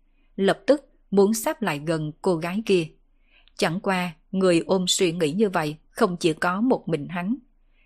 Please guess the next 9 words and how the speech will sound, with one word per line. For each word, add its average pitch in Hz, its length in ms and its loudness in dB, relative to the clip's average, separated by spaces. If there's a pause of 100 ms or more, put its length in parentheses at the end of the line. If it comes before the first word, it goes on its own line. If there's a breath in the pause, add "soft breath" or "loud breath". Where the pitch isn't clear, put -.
Phần 165 220 2
lớn 180 360 2
đàn 160 260 -2
ông 175 220 -2
đều 156 160 0
có. 185 360 -4 (440)
Chỉ 165 160 4
có 262 140 2
điều, 165 340 0